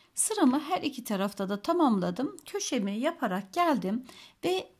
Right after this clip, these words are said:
iki tane zincirimi çektim. Bakınız iki zincirimizde geçiş yapıyorduk. Tığımın başını doluyorum ve burada görmüş olduğumuz gibi fıstıklarımızla olan bölümümüzü yeniden kurmaya başlıyoruz. Bir tane fıstık buradaki ilk zincirimin içerisine,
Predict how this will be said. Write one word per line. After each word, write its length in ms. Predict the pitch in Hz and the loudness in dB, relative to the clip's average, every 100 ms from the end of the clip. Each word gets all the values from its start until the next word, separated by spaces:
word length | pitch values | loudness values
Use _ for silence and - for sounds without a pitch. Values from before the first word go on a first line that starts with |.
| - | -2
iki 220 | 311 - | -2 -2
tane 460 | - 285 202 196 202 | -2 2 2 2 0
zincirimi 640 | 214 302 285 240 196 247 | 2 6 6 6 2 2
çektim. 480 | - 175 151 - - | 2 -2 -4 -8 -8
Bakınız 380 | - - - - | -8 -6 -8 -6
iki 200 | 311 370 | -6 -4
zincirimizde 600 | 240 202 185 180 180 - | 0 0 0 -2 -2 -4
geçiş 460 | 226 190 - - - | -4 -4 -4 -4 -4
yapıyorduk. 500 | - - - 214 - | -4 -6 -6 -8 -8
Tığımın 340 | 440 392 269 | -4 2 4
başını 320 | 226 - 233 | 2 0 0
doluyorum 400 | 220 196 180 247 311 - - - - | 0 0 0 -4 -8 -16 -20 -12 -6
ve 40 | 415 - - | -6 -4 -2
burada 260 | 381 285 | -2 0
görmüş 460 | 254 277 302 294 - | 0 4 6 4 2
olduğumuz 460 | 202 196 202 220 - | -2 0 0 -2 -4
gibi 160 | 208 | -2
fıstıklarımızla 1080 | - - - 302 240 240 240 311 - 202 170 | 0 0 0 -4 -4 -2 2 4 2 0 -2
olan 480 | - 294 196 196 226 | -2 -2 0 -2 -2
bölümümüzü 560 | 285 277 208 185 - 285 | -2 -2 -2 -4 -6 -4
yeniden 460 | 330 247 240 302 | -2 -2 -2 -4
kurmaya 420 | - 233 220 262 | -4 -4 -2 -2
başlıyoruz. 480 | 190 185 - - 180 - - - _ 403 | -4 -6 -8 -8 -10 -14 -20 -20 _ -8
Bir 160 | 415 | -4
tane 280 | 311 233 202 | -2 -2 -2
fıstık 500 | 208 214 - - - 285 | -2 -4 -2 -8 -4 0
buradaki 400 | 262 220 226 - | 2 2 -2 -2
ilk 200 | 247 - | -4 0
zincirimin 520 | 247 254 254 247 254 | 2 4 4 4 4
içerisine, 680 | 254 262 247 - 247 277 | 2 0 0 0 0 0